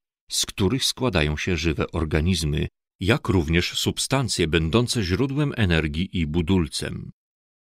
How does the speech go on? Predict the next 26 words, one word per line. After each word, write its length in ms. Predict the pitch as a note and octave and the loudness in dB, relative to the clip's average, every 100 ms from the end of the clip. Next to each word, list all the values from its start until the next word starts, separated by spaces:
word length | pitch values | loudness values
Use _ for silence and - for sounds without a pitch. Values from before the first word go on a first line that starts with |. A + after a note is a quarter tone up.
| - | -2
Cząsteczki 640 | G#2 - - F3 - C#3 | 0 0 0 0 -2 0
nie 160 | B2 A#2+ | 2 4
mogłyby 440 | D#3+ G#2 D2+ D#2+ | 2 2 2 2
jednak 400 | D#2 D2 D2+ - | 0 0 -2 -4
istnieć, 560 | D2 - - E2+ D2 - | -8 -6 -2 -2 -2 -4
gdyby 320 | F2 G#2+ A#2+ | -2 0 0
masy 400 | F#2+ D#3+ - F#2 | 0 0 0 0
atomowe 480 | E2+ E2+ F2+ A2+ F2+ | 0 0 0 0 -2
poszczególnych 680 | F2+ - E2+ F#2+ A#2 F#2 | -4 -2 -2 0 0 -2
pierwiastków 800 | - E2 D#2 G#2+ - - A#2+ - - _ _ - | -2 -2 0 -2 -4 -6 -8 -8 -14 _ _ -4
nie 220 | A2 B2 | 0 2
były 260 | F#2 D2+ D#2+ | 2 0 -2
starannie 560 | - F2+ E2 D2 D2 | -2 -2 -2 -2 -2
dobrane, 560 | D#2 D2 G2 G#2+ D#2 D2+ - _ _ | -2 0 0 0 -2 -4 -8 _ _
tak 260 | - C#3+ - | -4 -4 -2
by 200 | E2+ B2 | 0 0
atomy 420 | B2 B2 F#2 E2 | 0 0 2 4
mogły 380 | F2+ F2+ F#2+ A#2 | 2 2 2 2
łączyć 440 | F#2 D#2 - - | 2 0 -4 -6
się 160 | - F2+ | -4 -4
w 120 | - | -6
proste 440 | - A#2 - - D#3+ | -4 -4 -2 -4 -2
i 200 | C3+ C3+ | 0 0
złożone 520 | C3 C#3+ F#2 E2 F#2 | 2 2 4 4 2
związki 460 | D#2+ D#2 C#2+ - | 2 0 0 -4
chemiczne. 680 | - E2+ D#2 - - - - | -2 0 0 -2 -8 -10 -10